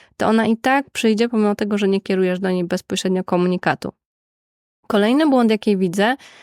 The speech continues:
to taki, że wydaje nam się, że hipotezy, które sobie stawiamy właśnie,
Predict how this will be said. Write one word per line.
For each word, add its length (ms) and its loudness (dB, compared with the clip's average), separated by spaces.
to 140 -2
taki, 600 0
że 200 0
wydaje 440 2
nam 220 0
się, 260 -2
że 220 2
hipotezy, 800 0
które 180 -2
sobie 220 -4
stawiamy 480 0
właśnie, 520 2